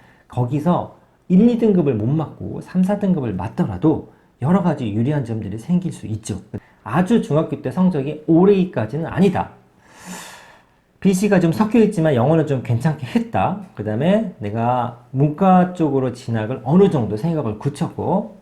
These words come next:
어, 수학보다는 영어, 국어 쪽에 관심이 있는 학생이다. 그런데 중학교 내신반을 좀 덜 했기 때문에 지금 당장 합격을 하기는 좀 어려울 것 같다라고 하면 인천외고는 굉장히 탁월한 선택이 될 수 있죠.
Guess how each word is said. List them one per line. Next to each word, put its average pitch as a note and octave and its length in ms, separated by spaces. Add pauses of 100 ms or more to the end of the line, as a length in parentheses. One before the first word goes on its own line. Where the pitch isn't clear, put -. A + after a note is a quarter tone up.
어, F2+ 320
수학보다는 F3+ 680
영어, B2+ 240
국어 C3+ 240
쪽에 G#2+ 260
관심이 A2+ 380
있는 F3 240
학생이다. A#2+ 640 (800)
그런데 F#3 600 (380)
중학교 E3+ 280
내신반을 C#3 380
좀 D3 220
덜 A2 240
했기 F3+ 240
때문에 G#2 400
지금 G3 300
당장 G#2+ 420
합격을 D3+ 760
하기는 E3+ 400
좀 C#3 240
어려울 F3 440
것 - 120
같다라고 A#2 520
하면 D#3+ 440
인천외고는 C#3 600
굉장히 A2 280
탁월한 E3+ 400
선택이 D#3+ 420
될 A#2 140
수 - 140
있죠. A2+ 320